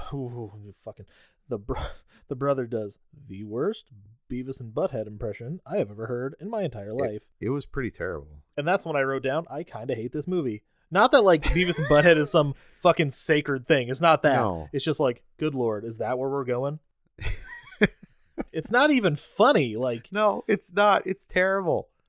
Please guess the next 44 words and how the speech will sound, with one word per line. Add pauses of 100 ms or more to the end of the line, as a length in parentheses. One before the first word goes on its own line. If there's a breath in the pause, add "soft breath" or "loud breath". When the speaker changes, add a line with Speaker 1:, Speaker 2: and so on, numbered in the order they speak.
(160)
Speaker 1:
like,
where
did
that
come
from?
That
was
improv,
and
they
only
had
one
take,
so
he's, (160)
they're
just
like,
"Fuck
it,
leave
it
in." (520 soft breath)
Speaker 2:
And
you
have, (260)
like,
he's
not,
he's
doing
a
really
bad
impression,
so
you
have
to
kinda
be
like,